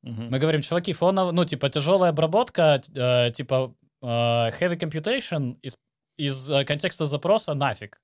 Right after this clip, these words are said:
Speaker 2: Ну, мы об-, это проговаривали на старте. Вашими, э, руками зафиксировано оно в требованиях. У них computation в request контексте.
Speaker 1: Ну, понятно.
Speaker 2: Окей, едем дальше. Ну, и так, и так далее, и так далее, и так далее.
Speaker 1: До речі,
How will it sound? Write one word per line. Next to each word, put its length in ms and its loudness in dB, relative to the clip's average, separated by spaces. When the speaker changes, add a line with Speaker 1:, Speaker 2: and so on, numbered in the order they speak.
Speaker 2:
Ну, 300 -4
мы 180 2
об-, 140 -2
это 200 0
проговаривали 680 0
на 100 -2
старте. 380 -4
Вашими, 680 0
э, 200 0
руками 340 0
зафиксировано 720 -2
оно 160 -2
в 60 -10
требованиях. 640 -4
У 60 -12
них 180 -10
computation 520 -8
в 100 -8
request 320 -10
контексте. 560 -8
Speaker 1:
Ну, 80 -8
понятно. 480 -10
Speaker 2:
Окей, 580 -2
едем 380 -2
дальше. 300 4
Ну, 100 2
и 100 0
так, 260 2
и 60 -4
так 180 -2
далее, 280 4
и 40 0
так 140 -2
далее, 260 0
и 40 -4
так 180 -8
далее. 180 2
Speaker 1:
До 60 2
речі, 180 -6